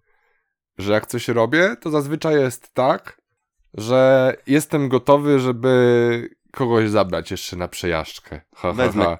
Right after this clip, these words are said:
Speaker 2: kompana.
Speaker 1: Jakby to ta-, jakby tokolwiek nie brzmiało, bo ja jestem na tyle
Speaker 2: Ekstrawertyk.
Speaker 1: ekstrawertykiem. Ekstrawertyk s-,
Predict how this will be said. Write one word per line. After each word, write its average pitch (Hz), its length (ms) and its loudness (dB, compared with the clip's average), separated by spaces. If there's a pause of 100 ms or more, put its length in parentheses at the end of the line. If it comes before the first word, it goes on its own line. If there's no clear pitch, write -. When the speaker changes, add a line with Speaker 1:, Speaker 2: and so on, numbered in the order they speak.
(120)
Speaker 2:
kompana. 92 520 -4
Speaker 1:
Jakby 101 300 -2
to 104 140 -6
ta-, 104 180 -2
jakby 117 300 -2
tokolwiek 113 520 -6
nie 123 80 -8
brzmiało, 113 400 -2
bo 156 140 -4
ja 160 160 0
jestem 160 460 -4
na 156 100 -2
tyle 156 600 2 (100)
Speaker 2:
Ekstrawertyk. 160 760 4
Speaker 1:
ekstrawertykiem. 151 300 2 (380)
Ekstrawertyk 151 680 4
s-, - 200 -10